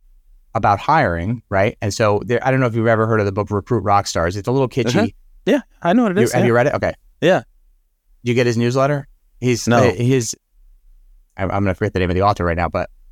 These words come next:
Speaker 1: I'm a big fan. His newsletters are fun. He pulls in, like, you know, current event topics, and, you know, it always ties back to recruiting, obviously, but that's kinda his thing.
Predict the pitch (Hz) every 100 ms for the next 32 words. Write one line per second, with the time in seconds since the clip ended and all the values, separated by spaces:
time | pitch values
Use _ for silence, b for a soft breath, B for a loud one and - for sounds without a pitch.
0 | - 120 120 160 - 117 107 104 104 117
1 | 117 156 165 127 117 107 110 101 107 -
2 | 165 151 135 110 - _ _ _ - -
3 | 104 92 104 - - - - - - -
4 | _ - 139 127 117 - 113 104 104 -
5 | 95 92 98 92 90 90 - 87 82 80
6 | - 78 85 82 71 76 73 - 76 -
7 | 82 76 - 85 87 117 - 165 147